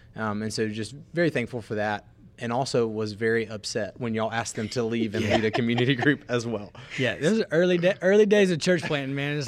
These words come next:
Speaker 2: like, "Hey, you love Jesus and you know what you're doing with people and how to love them well, you should for sure lead a group." <laughs>
Speaker 1: But, but I will say that the fruit of that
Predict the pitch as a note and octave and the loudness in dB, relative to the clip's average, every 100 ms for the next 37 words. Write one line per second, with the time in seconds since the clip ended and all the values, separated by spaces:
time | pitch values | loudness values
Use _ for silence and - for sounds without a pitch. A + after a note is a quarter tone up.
0 | E3 D3+ B2+ D3+ D#3 C#3 B2+ E3 D#3+ D3+ | 0 0 0 2 2 2 0 0 2 0
1 | C#3+ E3 F3+ G3 F#3+ - G3+ C3+ C#3+ D3 | 2 2 2 0 -2 -6 -8 -4 -2 0
2 | D3 C#3+ C#3 B2+ D3 D#3+ D#3+ D#3 D3 D3+ | 0 0 -2 -2 0 4 6 4 2 0
3 | E3 D#3 C#3+ D#3+ E3 F3 D3 D3 D3+ D#3+ | 2 2 0 -2 0 0 0 2 2 2
4 | E3+ F3 E3+ F3 F3 C#3 C#3 D3+ C#3+ A#2+ | 2 0 2 4 2 0 0 0 0 -2
5 | A#2+ G#2+ B2 A#2 A2+ G#2 G#2 F#2+ - B3 | -4 -2 -2 0 -2 -4 -6 -6 -8 -10
6 | - - C#3 - - E3 D#3+ F3 - B2+ | -12 0 2 4 4 8 8 6 4 4
7 | A#2+ B2 A2 - - D#3 D3+ - B2 A#2+ | 2 -2 -4 -6 -2 0 0 -4 -6 -6
8 | A2+ A2+ G2+ G#2 | -2 0 0 -2